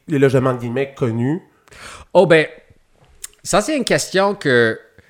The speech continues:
Speaker 2: tu demandes ton agent. <laughs> Quand les posters puis les pochettes sortent, tu dis, « Hey, je suis pas là, là-dessus. »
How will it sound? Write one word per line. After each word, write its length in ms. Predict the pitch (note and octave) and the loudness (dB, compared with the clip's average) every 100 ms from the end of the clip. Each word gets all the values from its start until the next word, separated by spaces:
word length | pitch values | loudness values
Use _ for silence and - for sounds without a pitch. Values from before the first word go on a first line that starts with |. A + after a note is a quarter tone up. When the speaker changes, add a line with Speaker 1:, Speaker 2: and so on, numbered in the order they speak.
| _ _ _ _ _ _ _ _ _ _ _ _ - | _ _ _ _ _ _ _ _ _ _ _ _ -12
Speaker 2:
tu 160 | - | -8
demandes 380 | A#2 B2 C3 D#3 | 0 2 2 -2
ton 120 | C3 | -6
agent. 460 | F#2 E2+ F#2 D#3+ F3 - _ - - | -8 -8 -6 -6 -8 -14 _ -6 -6
<laughs> 40 | - - - D#3 - - - | -4 -6 -4 -6 -6 -20 -6
Quand 220 | E3 F3+ F3+ | 2 2 4
les 120 | D3+ | 2
posters 360 | D3 C#3+ - F3+ | 4 0 2 -2
puis 100 | D#3 | -2
les 80 | A#2+ | 0
pochettes 340 | B2 C#3+ E3+ | 0 0 -4
sortent, 420 | - E3+ G3+ F3 - | -2 -2 -2 -8 -14
tu 60 | |
dis, « 220 | A#2+ D#3+ - F#4+ G4+ | -14 -14 -12 -12 -10
Hey, 80 | - _ _ _ _ _ _ _ | -12 _ _ _ _ _ _ _
je 60 | - | -20
suis 80 | - | -10
pas 160 | A#3 C#4 | -8 -6
là, 340 | G#3+ E3 D3 | -8 -8 -8
là-dessus. » 600 | C3 C#3+ - D4 D4 A3 | -8 -10 -10 -10 -10 -10